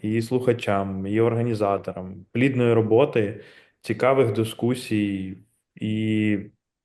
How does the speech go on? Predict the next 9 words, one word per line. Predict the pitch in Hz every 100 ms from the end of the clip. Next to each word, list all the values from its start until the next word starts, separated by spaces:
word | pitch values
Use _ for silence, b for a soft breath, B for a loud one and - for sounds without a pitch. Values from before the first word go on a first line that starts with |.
| _ -
обов'язково, | 113 110 110 110 - 135 135 117 104 98 98 B B B _ -
е, | 95 90 -
втілення | - 151 156 131 117 110 104 104 107 -
того, | - 107 113 131 139
що | - - 107 107 104 98
буде, | 104 113 107 98 95 90 101 - _ _ _ _ _ -
е, | 104 101 101 98 98 98 -
тут | 120 117
проговорюватись. | 120 110 113 113 107 95 95 120 -